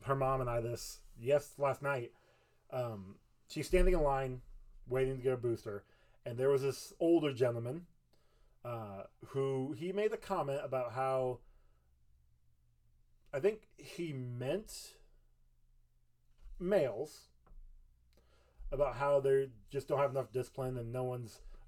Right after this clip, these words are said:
volunteering for the army anymore. Okay, fine.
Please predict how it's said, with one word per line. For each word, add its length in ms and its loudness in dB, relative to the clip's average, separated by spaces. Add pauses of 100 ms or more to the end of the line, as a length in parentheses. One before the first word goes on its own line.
volunteering 840 6 (420)
for 240 2
the 100 -4
army 420 -2
anymore. 500 -10 (1700)
Okay, 220 2
fine. 340 0